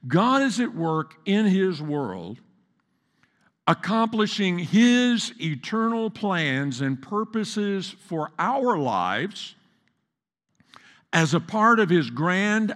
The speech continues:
and glorious kingdom plan. Now, there are gonna be some very powerful truths that are gonna emerge out of that statement. God is at work in his world, accomplishing his eternal plans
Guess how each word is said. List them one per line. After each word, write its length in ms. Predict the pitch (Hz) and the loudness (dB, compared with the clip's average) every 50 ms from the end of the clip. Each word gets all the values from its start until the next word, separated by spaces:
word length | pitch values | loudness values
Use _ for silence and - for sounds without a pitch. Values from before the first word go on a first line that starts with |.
| - | -4
and 240 | - 170 160 160 139 | -2 -2 0 0 0
glorious 640 | 123 151 175 180 180 180 180 185 190 190 185 190 - | 0 0 0 2 2 0 0 0 0 -2 -2 -6 -10
kingdom 920 | - - - 214 220 214 180 135 110 110 104 98 107 120 113 - - - - _ _ _ _ _ _ | -12 -6 -4 -2 0 0 0 -2 -2 -4 -4 -4 -4 -6 -6 -8 -12 -18 -20 _ _ _ _ _ _
plan. 540 | - - 151 143 127 110 95 80 73 - - _ _ _ _ _ _ _ _ _ _ _ _ _ _ _ _ _ _ _ _ _ _ _ _ _ - - - | -14 -12 -10 -8 -8 -8 -8 -10 -12 -16 -20 _ _ _ _ _ _ _ _ _ _ _ _ _ _ _ _ _ _ _ _ _ _ _ _ _ -18 -4 2
Now, 100 | 165 185 | 2 4
there 100 | 185 196 | 6 6
are 40 | 185 | 4
gonna 160 | 226 240 240 | 4 4 4
be 180 | 185 240 240 220 | 6 6 4 4
some 220 | - 208 196 175 | 4 2 0 2
very 380 | 139 170 214 240 233 233 233 226 | 2 0 0 2 2 0 -2 -4
powerful 680 | - - - 214 214 226 226 220 196 - 196 170 151 | -6 -8 -8 -6 -4 -2 -2 -2 -2 -2 -4 -4 -4
truths 560 | - - - 208 208 202 175 151 147 135 120 | -6 -8 -8 -4 -2 -2 0 0 -2 -2 -2
that 60 | 151 | -4
are 60 | 147 | -4
gonna 160 | 143 165 156 151 | -2 -2 -2 -2
emerge 540 | 147 151 156 175 196 190 185 175 165 - 175 | -2 -2 -2 -2 -2 0 0 -2 -2 0 0
out 140 | 165 156 160 | 0 0 0
of 80 | 151 | 0
that 180 | 143 147 160 - | -2 -2 -4 -4
statement. 640 | - - - - 190 190 190 - 160 113 - - - - - - _ - 120 | -8 -10 -6 -4 -4 -4 -4 -4 -6 -8 -8 -10 -14 -20 -20 -20 _ -4 2
God 340 | 156 170 190 220 240 262 | 4 4 6 6 6 4
is 180 | 269 269 233 214 | 4 2 2 0
at 140 | 262 254 233 | -2 -2 -2
work 440 | 185 160 156 147 147 156 151 - - - | -2 -2 0 0 0 -2 -4 -6 -6 -2
in 200 | 202 196 233 254 | 0 2 2 2
his 180 | 262 262 240 190 | 2 2 0 -2
world, 440 | 180 170 156 147 143 147 147 156 147 | -2 -2 0 0 0 0 0 0 -2
accomplishing 920 | 139 - - - 202 220 247 240 - 240 247 226 208 - 214 214 196 180 | -2 -4 -2 0 2 2 2 0 -2 -2 -2 -2 -2 -2 -2 -2 0 0
his 220 | 180 170 143 120 | 0 -2 -2 -2
eternal 500 | 151 147 - - - 202 208 214 208 202 | -4 -6 -6 -6 -6 -4 -2 -2 -2 -4
plans 600 | 196 - - 202 196 202 220 226 220 214 208 - | -6 -4 -4 -2 -2 0 0 0 0 0 -2 -4